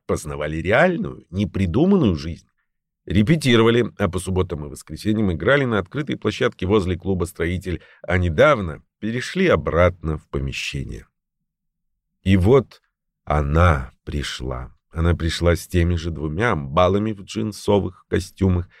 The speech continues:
на которые я смотрел уже не с таким восхищением, как раньше. Во-первых, у меня у самого был такой же костюм, а во-вторых,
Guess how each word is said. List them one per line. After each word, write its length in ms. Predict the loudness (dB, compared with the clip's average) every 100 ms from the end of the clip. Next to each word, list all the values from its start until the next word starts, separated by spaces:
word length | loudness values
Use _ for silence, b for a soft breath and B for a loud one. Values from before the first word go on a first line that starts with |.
| b
на 120 | b -2
которые 340 | 0 0 0
я 60 | -2
смотрел 420 | 0 0 2 2
уже 240 | 2 0
не 140 | 0 -2
с 80 | -2
таким 340 | -4 -2 -6
восхищением, 600 | -6 -6 -4 -2 -2 -4
как 180 | -4 -2
раньше. 320 | -4 -6 -16 _ _ _ -4
Во-первых, 520 | 0 2 4 2 -2
у 80 | -2
меня 240 | 0 0
у 80 | -2
самого 460 | -4 -2 4 4
был 200 | 6 4
такой 340 | 4 0 2 0
же 120 | 0
костюм, 460 | -4 -4 -4 -4 -2
а 40 |
во-вторых, 520 | -4 -4 -2 -2 -4